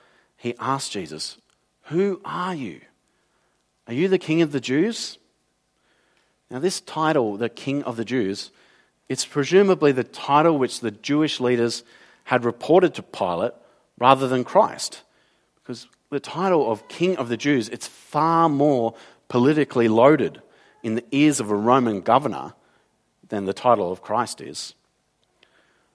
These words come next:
So once again, Jesus is asked a loaded question. For admitting to be King of the Jews meant he could be charged with leading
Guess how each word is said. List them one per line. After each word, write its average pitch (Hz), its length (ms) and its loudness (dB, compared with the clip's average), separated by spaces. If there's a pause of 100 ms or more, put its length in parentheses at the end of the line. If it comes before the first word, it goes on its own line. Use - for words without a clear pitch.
(120)
So - 240 -8
once 165 380 -2
again, 156 320 0
Jesus 156 400 -2
is 113 240 -6
asked 156 320 -8
a 113 80 0
loaded 135 440 2
question. 143 540 -2 (920)
For - 140 -2
admitting 190 340 4
to - 100 -10
be 135 160 4
King 180 340 -4
of 151 120 -4
the 123 80 -6
Jews 143 340 0
meant 131 260 0 (320)
he 208 120 0
could 180 140 -8
be 156 100 4
charged 160 400 2
with 139 100 -2
leading 156 400 4